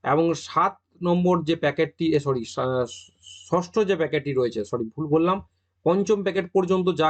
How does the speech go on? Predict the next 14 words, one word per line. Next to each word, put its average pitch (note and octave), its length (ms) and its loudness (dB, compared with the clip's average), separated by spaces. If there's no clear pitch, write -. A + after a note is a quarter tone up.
কিছু E3+ 240 -4
আছে E3 120 -4
সেগুলি D#3 340 0
ভরবেন E3 340 4
এবং D#3+ 100 0
ষষ্ঠ E3+ 260 -2
প্যাকেটে E3 300 0
যা D#3 160 2
কিছু D#3+ 160 -6
বাকি D#3+ 280 -4
থাকবে D#3 220 0
সেগুলি C3+ 360 -2
কিন্তু D3+ 260 0
আপনারা A#2+ 280 0